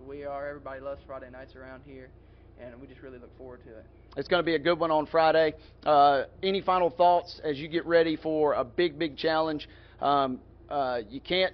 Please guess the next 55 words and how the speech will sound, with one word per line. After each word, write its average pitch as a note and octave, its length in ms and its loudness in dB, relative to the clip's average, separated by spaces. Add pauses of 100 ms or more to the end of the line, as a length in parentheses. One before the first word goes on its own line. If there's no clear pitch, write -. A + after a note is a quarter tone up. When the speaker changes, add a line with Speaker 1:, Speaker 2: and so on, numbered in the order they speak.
Speaker 2:
w-, D#3+ 260 -12
a D#3+ 180 4
friend G3 180 0
of F#3 40 2
mine F3+ 160 4
likes F3+ 200 4
to D#3 60 -14
say, E3+ 140 2
"You D#3 100 -4
can't G3+ 180 4
win G3 120 4
'em F#3 100 4
all F#3+ 200 8
till F#3 160 0
you E3 140 0
win F#3 160 -2
the E3 80 -4
first F#3 300 0
one," F#3 120 -4
but D#3 120 4
it's C#3 100 -6
always E3+ 320 4
great E3 240 2
to - 60 -16
start, D#3+ 240 0
obviously, D#3 420 0
one D#3 220 -4
and D#3 100 -2
oh. D#3+ 200 4 (180)
What G3+ 160 4
will G3 120 0
it F3 100 -6
take F3+ 200 2
for D#3+ 80 -8
you D#3 140 -8
guys D3+ 280 4
to C#3 80 -20
get D3 120 -2
a C3+ 40 0
win C#3+ 260 -4
Friday C3 340 -2
versus A#2 380 -10
Lincoln A#2+ 280 -12
County? A#2 360 -14 (300)
Speaker 1:
Just - 160 -20
give C#3 120 -18
it B2+ 60 -16
all C3+ 160 -12
we C3+ 100 -16
got, C#3 380 -14 (680)
every, C#3 360 -18 (300)
every C3+ 180 -20
play, C#3 480 -14
each C3 240 -20
drive, C#3+ 400 -14